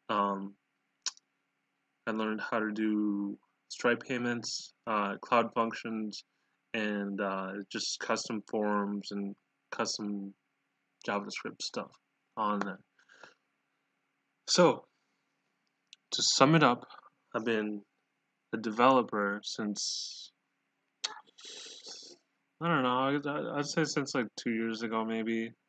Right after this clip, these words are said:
Before then, I was just kinda like a, uh, hobbyist or s-,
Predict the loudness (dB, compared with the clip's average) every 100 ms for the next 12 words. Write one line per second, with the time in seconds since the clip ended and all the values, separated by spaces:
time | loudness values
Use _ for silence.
0 | -20 -6 4 4 4 2 2 2 0 -2
1 | -2 2 2 2 -2 -4 -12 -4 0 0
2 | 0 -4 -8 -12 _ _ _ -10 -6 -6
3 | -8 -2 -2 -2 -16 -8 -6 -4 -4 -4
4 | -6 -8 -8 -10